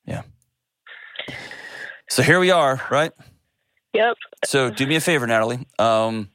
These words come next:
Speaker 1: I want you to let me know how the conversation goes, okay?
Speaker 2: Okay.
Speaker 1: And I'll also tell you one piece of advice I learned from a crisis responder that works here too.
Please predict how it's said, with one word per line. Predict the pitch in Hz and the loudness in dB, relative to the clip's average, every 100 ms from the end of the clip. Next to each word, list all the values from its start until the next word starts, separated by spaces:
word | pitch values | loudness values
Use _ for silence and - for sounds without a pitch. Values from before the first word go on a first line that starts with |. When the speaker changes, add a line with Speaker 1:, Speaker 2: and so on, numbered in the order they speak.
| _ - | _ -4
Speaker 1:
I | |
want | 123 131 | -4 -4
you | 135 | -6
to | - 127 | -4 -2
let | 127 | 0
me | 147 | 0
know | 156 | 2
how | 147 | 2
the | 139 | 2
conversation | 143 120 123 120 123 | -2 -2 -4 -6 -2
goes, | 120 87 - - _ _ | -2 -2 -6 -20 _ _
okay? | 101 113 135 _ _ _ - | -4 -4 -6 _ _ _ -12
Speaker 2:
Okay. | 214 - 208 - - - - _ _ | -4 -2 -2 -4 -18 -20 -20 _ _
Speaker 1:
And | 113 110 104 | 2 4 4
I'll | |
also | 110 120 147 135 | 4 2 0 -2
tell | - 147 | 0 0
you | 135 131 127 | 0 -2 -2
one | 120 127 131 - _ _ _ - 104 | -2 -2 -2 -8 _ _ _ -14 -6
piece | 135 127 | -4 -2
of | 123 | 0
advice | 113 120 117 | 2 2 2
I | 117 | 0
learned | 117 123 | 0 -2
from | - | -2
a | 113 | -2
crisis | 127 123 117 104 | 0 0 -2 -6
responder | 104 - 101 98 | -6 0 0 0
that | 92 95 | -2 -4
works | 107 - | -6 -4
here | 110 | -6
too. | 104 104 95 | -4 -4 -4